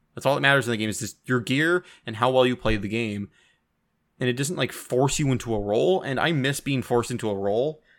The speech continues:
So that's definitely something I'm looking for. So if anyone out there knows any, uh, role-playing games that force you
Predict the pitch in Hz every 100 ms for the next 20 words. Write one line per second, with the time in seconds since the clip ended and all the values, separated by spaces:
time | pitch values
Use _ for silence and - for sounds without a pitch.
0 | _ - 147 147 160 165 151 147 113 107
1 | - 139 143 151 170 - _ _ - 107
2 | 143 135 127 160 - 143 185 131 139 110
3 | 120 107 104 98 98 101 98 _ _ _
4 | _ _ - - - 117 151 170 135 120
5 | 117 110 98 - - 127 143 - 135 120
6 | 104